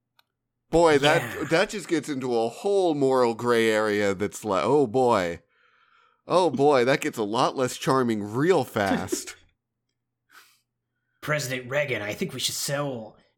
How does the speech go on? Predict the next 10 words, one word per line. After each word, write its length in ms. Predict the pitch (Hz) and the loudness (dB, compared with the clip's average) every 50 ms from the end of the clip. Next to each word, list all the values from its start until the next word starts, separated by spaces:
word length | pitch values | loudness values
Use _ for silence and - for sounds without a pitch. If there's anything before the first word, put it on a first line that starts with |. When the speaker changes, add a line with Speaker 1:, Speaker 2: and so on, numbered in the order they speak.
| _ _ _ _ _ _ _ _ _ _ _ _ _ - | _ _ _ _ _ _ _ _ _ _ _ _ _ -8
Speaker 2:
we 60 | 131 | -6
should 140 | - - - | -6 -4 -4
sell 340 | - - - 165 170 165 | -4 -6 -4 -6 -6 -8
these 220 | 131 127 113 101 98 | -8 -10 -12 -12 -10
missiles 360 | 113 143 160 151 - 131 107 - | -6 -6 -4 -4 -4 -6 -8 -8
to 80 | 117 | -10
Iran." 760 | 95 95 104 110 139 147 151 151 110 95 92 92 104 113 - - - _ _ _ _ _ _ _ _ _ _ _ _ _ _ _ _ _ | -12 -12 -12 -10 -8 -6 -6 -6 -6 -8 -10 -10 -12 -14 -16 -18 -20 _ _ _ _ _ _ _ _ _ _ _ _ _ _ _ _ _
Speaker 1:
For 180 | _ - - 98 | _ -10 -10 -8
the 120 | 87 92 | -8 -8
babes. 1300 | 80 - - 98 98 101 107 113 113 110 101 98 95 92 90 87 85 76 80 76 - - - - - - | -10 -8 -8 -6 -4 -2 -2 -2 -2 -2 -4 -6 -8 -10 -12 -12 -14 -14 -16 -18 -18 -16 -16 -18 -18 -20